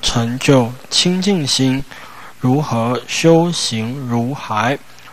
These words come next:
如何成就随应辩才？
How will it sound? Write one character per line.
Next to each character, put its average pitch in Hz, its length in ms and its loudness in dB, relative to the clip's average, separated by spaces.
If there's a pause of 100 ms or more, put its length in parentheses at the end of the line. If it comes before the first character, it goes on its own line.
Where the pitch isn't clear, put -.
(140)
如 135 220 0
何 123 420 -2
成 120 320 -4
就 131 340 2 (220)
随 123 340 -2 (120)
应 156 300 0 (120)
辩 143 280 4
才？ 120 480 -6